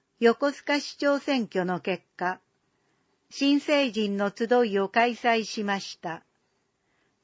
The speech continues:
生活困窮者自立支援金。マイナンバーカード交付窓口拡充。市議会の日程。十一ページ、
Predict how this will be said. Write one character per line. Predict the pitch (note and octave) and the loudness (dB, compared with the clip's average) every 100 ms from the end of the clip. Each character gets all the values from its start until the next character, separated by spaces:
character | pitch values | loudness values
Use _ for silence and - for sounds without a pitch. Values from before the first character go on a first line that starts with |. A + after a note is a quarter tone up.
| _ | _
生 | C4+ C#4 | 4 4
活 | C#4 C4+ C#4 | 2 -4 -2
困 | C#4 C4+ B3 | 0 0 0
窮 | B3+ A#3 | 0 -2
者 | - G3 F#3 - | 0 0 -2 -4
自 | A#3 A3 | -4 -2
立 | A#3+ C4+ C#4 B3+ | -2 -2 -4 -4
支 | - A#3 | -2 0
援 | A#3+ B3 | 0 0
金。 | A#3+ - G#3+ G#3+ G#3 G#3 - _ _ _ _ _ _ _ _ _ _ | -4 -6 -4 -2 -2 -4 -8 _ _ _ _ _ _ _ _ _ _
マ | G#3 A#3 | 0 2
イ | C#4 | 2
ナ | D4 D4 | 0 0
ン | C#4 | 2
バ | C#4 C4+ | 2 2
ー | C4+ | 2
カ | C4+ A#3+ | 4 4
ー | |
ド | F3+ F#3+ F#3 | 4 0 2
交 | C4 C#4 | 4 2
付 | C4+ C#4+ | 2 -2
窓 | C4+ C4 B3+ | 2 2 2
口 | G#3+ F#3+ G3+ | -2 -4 -8
拡 | - F#3+ - G3 | -4 -6 -2 -4
充。 | - F3 E3 D#3 - _ _ _ _ _ _ _ _ _ | -2 -4 -4 -8 -14 _ _ _ _ _ _ _ _ _
市 | - B3+ | -6 -2
議 | C4 C#4+ | 0 0
会 | B3+ A3+ G3 | 2 2 0
の | G3+ | -2
日 | G3 G3 - _ | -2 -4 -8 _
程。 | F#3 F3+ F3 E3+ - _ _ _ _ _ _ _ _ _ _ _ _ | -2 -2 -2 -6 -14 _ _ _ _ _ _ _ _ _ _ _ _
十 | - A3 C#4 | -4 0 0
一 | D4 C#4+ - | 0 -4 -10
ペ | - C4+ A3 | 0 2 2
ー | |
ジ、 | - F#3+ F#3 | -2 -8 -8